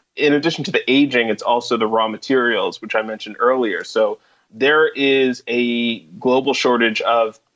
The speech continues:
agave, which is used to make tequila. So places that are, are making tequila, you know, it's not like they can go, go back five years and plant more agave. That was what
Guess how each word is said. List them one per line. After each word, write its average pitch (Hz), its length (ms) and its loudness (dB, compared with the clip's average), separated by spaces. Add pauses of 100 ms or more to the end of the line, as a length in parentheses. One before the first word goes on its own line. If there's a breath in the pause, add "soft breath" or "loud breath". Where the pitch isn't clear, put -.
agave, 113 640 0
which 107 180 -14
is 107 120 -12
used 110 220 -10
to 110 60 -12
make 104 180 -10
tequila. 107 500 -2
So 107 420 0 (500 soft breath)
places 135 420 -4
that 113 120 0
are, 107 320 0
are 107 240 -2
making 135 440 -4
tequila, 110 600 -2 (200)
you 123 140 -4
know, 120 80 2
it's 110 140 -4
not 127 160 0
like 117 160 -2
they 120 100 -2
can 120 160 -6
go, 113 360 0 (300)
go 120 160 2
back 113 280 0
five 113 260 -2
years 110 220 -4
and 104 100 -16
plant 107 220 -4
more 104 180 -2
agave. 110 500 0
That 104 140 -2
was 110 160 -8
what 110 160 -12